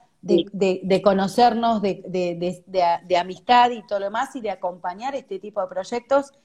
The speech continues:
Speaker 1: Así que desde ya, Diego, Beodas Argentinas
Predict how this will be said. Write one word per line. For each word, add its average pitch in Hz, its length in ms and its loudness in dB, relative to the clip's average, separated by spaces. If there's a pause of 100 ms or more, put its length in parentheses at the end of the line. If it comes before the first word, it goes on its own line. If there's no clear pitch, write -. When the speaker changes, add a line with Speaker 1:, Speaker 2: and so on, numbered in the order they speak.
(240)
Speaker 1:
Así 175 240 -4
que 202 220 2
desde 180 160 2
ya, 226 220 4
Diego, 226 340 4
Beodas 202 440 2
Argentinas 202 760 -6